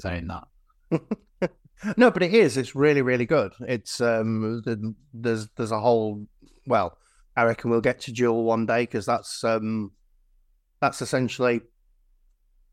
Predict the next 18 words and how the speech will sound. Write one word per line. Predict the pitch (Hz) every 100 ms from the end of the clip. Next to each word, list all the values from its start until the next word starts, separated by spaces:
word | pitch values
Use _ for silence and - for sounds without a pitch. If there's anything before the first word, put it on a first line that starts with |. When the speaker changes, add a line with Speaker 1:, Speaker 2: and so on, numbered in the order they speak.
| _ - _ _
Speaker 2:
well, | - 294
I | 117
don't | 143 127
know, |
it | 131
maybe | 131 139 135
might | 127 127 117
be | 123
more | 117 131 196
horror | - 113 110
than | 113 127 117
Jaws | 120 160 151
is, | 113 107 107
but, | 107 113 113
um, | 110 113 117 113 - - _ _ _ _ _ -
I | 127
don't | 135
know. | 151 147